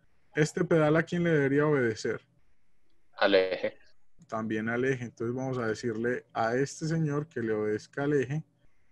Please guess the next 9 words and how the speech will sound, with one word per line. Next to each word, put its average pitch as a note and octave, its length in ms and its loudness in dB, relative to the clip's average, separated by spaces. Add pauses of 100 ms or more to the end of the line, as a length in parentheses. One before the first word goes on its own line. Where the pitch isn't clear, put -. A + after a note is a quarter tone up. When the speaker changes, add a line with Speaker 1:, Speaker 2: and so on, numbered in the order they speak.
Speaker 1:
y C3+ 100 0
lo B2 140 2
mismo B2 340 -2
pasa C3 280 -2
con A2 200 -10
el G#2 120 -2
otro G#2+ 260 -6
pedal, G#2 360 -4 (100)
¿cierto? F3 440 -6